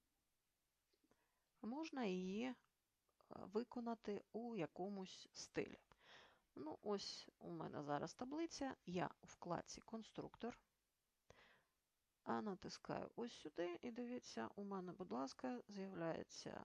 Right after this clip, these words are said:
можливість змінити стиль таблиці. Ну, наприклад, ось такий стиль, чи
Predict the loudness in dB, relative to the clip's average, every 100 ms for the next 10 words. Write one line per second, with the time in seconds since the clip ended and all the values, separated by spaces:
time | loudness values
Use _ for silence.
0 | -8 -8 -4 0 0 0 -2 -6 -16 -16
1 | -14 -6 -2 -2 -2 -2 -4 -4 -4 0
2 | -2 0 0 0 -4 -4 -2 -4 -6 -10
3 | -14 _ _ _ _ _ _ _ _ _
4 | _ -12 -12 -14 _ _ _ -20 -20 -20
5 | -20 -20 _ -8 0 2 2 0 -2 -8
6 | -14 -16 -18 -20 -20 _ _ -4 -4 -4
7 | -8 -2 -2 -4 -2 0 0 -4 -14 _
8 | _ _ _ _ _ _ _ _ _ _
9 | -6 2 4 6 6 4